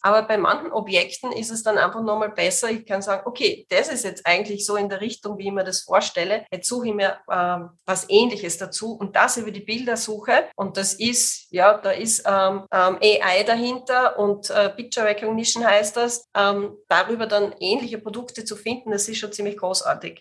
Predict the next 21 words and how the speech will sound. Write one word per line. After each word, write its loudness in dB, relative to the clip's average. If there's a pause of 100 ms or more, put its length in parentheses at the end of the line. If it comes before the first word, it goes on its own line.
(120)
Also 0 (120)
kann 4
ich 2
nur -2
jeden, -4
äh, 2 (320)
einladen, 4
das -6
mal -2
auszuprobieren. -2
Da, 0 (400)
ähm, -18 (140)
das -6
geht, -6
das 0
funktioniert -2
wirklich -10
schon -6
sehr, -4
sehr -8
gut. -20